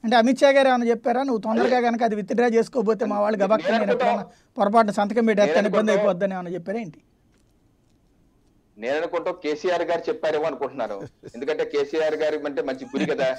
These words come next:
Speaker 2: ఎందుకంటే వారే చెప్పారు సభలో, "Floor of the House" అని చెప్పారు. వారు అంత స్టేట్, స్టేట్ పర్సన్, ఆ, స్టేట్ ఫార్వర్డ్ పర్సన్ లేరని Floor of the House రికార్డెడ్ గానే ఉంది. So కేసీఆర్ గారి మీద వారికున్న గురి
Speaker 1: Right.
Speaker 2: అపారమైందని నేనైతే అనుకుంటున్నాను.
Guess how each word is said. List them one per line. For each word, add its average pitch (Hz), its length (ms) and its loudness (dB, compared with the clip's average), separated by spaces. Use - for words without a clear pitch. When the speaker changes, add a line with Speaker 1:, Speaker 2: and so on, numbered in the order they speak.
Speaker 2:
ఎందుకంటే 139 300 -6
వారే 147 240 0
చెప్పారు 170 320 -2
సభలో, 151 340 -2
"Floor 185 220 0
of 190 60 0
the 185 120 2
House" 165 140 -2
అని 160 140 -4
చెప్పారు. 151 300 -2
వారు 156 240 0
అంత 160 220 -4
స్టేట్, 185 400 -6
స్టేట్ 190 360 -6
పర్సన్, 180 300 -4
ఆ, 151 220 0
స్టేట్ - 320 -4
ఫార్వర్డ్ 185 240 -2
పర్సన్ 175 240 -4
లేరని 175 220 0
Floor 185 220 -2
of 190 140 -2
the 185 100 0
House 180 200 -2
రికార్డెడ్ 196 420 -2
గానే 196 160 0
ఉంది. 151 160 -2
So 185 80 2
కేసీఆర్ 175 560 -2
గారి 185 200 -2
మీద 180 160 -4
వారికున్న 170 400 -2
గురి 165 240 -2
Speaker 1:
Right. 170 200 -2
Speaker 2:
అపారమైందని 185 640 -2
నేనైతే 175 280 -2
అనుకుంటున్నాను. 160 540 -2